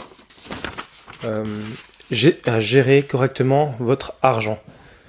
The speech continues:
Celui qui dilapide son argent, euh, eh bien, il n'a simplement pas le bon, euh, le bon état d'esprit,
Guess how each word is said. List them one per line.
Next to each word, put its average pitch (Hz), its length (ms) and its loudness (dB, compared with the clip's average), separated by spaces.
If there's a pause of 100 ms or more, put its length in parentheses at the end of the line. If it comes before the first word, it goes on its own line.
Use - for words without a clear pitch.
(100)
Celui 143 300 4
qui - 100 -4
dilapide 139 460 2
son 139 160 4
argent, 143 720 4
euh, 120 440 0
eh 123 80 4
bien, 127 160 0
il 143 60 4
n'a 131 120 4
simplement 135 440 0
pas 151 520 0 (580)
le 110 180 6
bon, 120 480 4
euh, 101 40 -2 (480)
le 120 120 2
bon 123 200 4
état 139 160 2
d'esprit, 123 480 -2